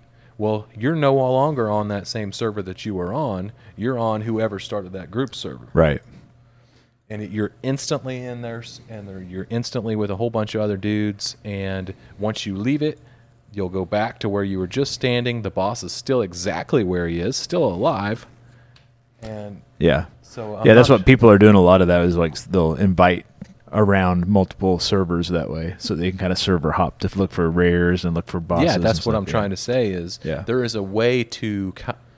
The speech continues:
Speaker 1: more or less cheat, cheat the mount farming. If
Speaker 2: On
Speaker 1: you
Speaker 2: the
Speaker 1: will.
Speaker 2: world server, yeah. Not like in raids. You still have to have
Speaker 1: Yeah.
Speaker 2: a raid group
Speaker 1: Right,
Speaker 2: for
Speaker 1: right. What I mean is world boss drops. There's, I think there's a way to cheat it a little bit.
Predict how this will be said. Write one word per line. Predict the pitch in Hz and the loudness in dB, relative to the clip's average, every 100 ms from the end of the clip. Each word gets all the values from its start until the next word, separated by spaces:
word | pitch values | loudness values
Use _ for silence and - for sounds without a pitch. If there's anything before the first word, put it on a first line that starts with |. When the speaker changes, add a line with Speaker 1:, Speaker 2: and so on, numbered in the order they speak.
| _ _ | _ _
Speaker 1:
more | 110 107 110 | -8 -2 0
or | 101 | 0
less | 95 95 95 - - _ _ _ _ _ _ _ | 0 -2 -2 -6 -10 _ _ _ _ _ _ _
cheat, | - 156 151 _ _ - | -4 -2 -4 _ _ -4
cheat | - 185 | -2 -2
the | - | -2
mount | 107 104 110 | -2 -2 -2
farming. | - 101 87 85 67 110 - - _ | -2 -2 -2 -6 -12 -16 -18 -20 _
If | 104 135 | 2 6
Speaker 2:
On | 127 | 8
Speaker 1:
you | |
Speaker 2:
the | |
Speaker 1:
will. | 98 | 10
Speaker 2:
world | 120 113 87 | 10 8 6
server, | 87 64 62 - - | 0 -2 -6 -10 -2
yeah. | 92 - - - - | -2 -2 -8 -16 -6
Not | 90 107 - | 2 4 4
like | 101 95 95 | 0 0 0
in | 82 76 80 - | -2 -2 -6 0
raids. | 104 90 82 95 | 4 4 2 0
You | |
still | 101 - 90 | 0 4 4
have | 95 | 6
to | 87 | 4
have | 87 85 | 2 2
Speaker 1:
Yeah. | |
Speaker 2:
a | 82 | 4
raid | 92 90 | 2 0
group | 71 78 | -4 -10
Speaker 1:
Right, | 113 90 104 | -8 -8 -8
Speaker 2:
for | 90 | -12
Speaker 1:
right. | 73 - - | -12 -16 -12
What | 104 | -4
I | 110 | -2
mean | 110 107 | 0 0
is | 101 95 - | 0 -4 -8
world | 95 110 117 110 | -4 2 4 4
boss | 95 90 90 - | 4 4 4 -2
drops. | 87 85 85 - - - - - _ | -6 -4 -4 -6 -10 -12 -14 -20 _
There's, | 98 87 - | -6 -4 -6
I | 95 | -8
think | - 104 | -6 -6
there's | 104 92 92 | -4 -4 -4
a | |
way | 85 87 87 | -4 -4 -4
to | 87 - 90 87 82 82 - - _ | -6 -6 -6 -6 -8 -10 -14 -20 _
cheat | - - 107 | -12 -4 -2
it | 98 | -2
a | 85 | -6
little | 78 82 76 | -10 -12 -12
bit. | 76 60 | -14 -14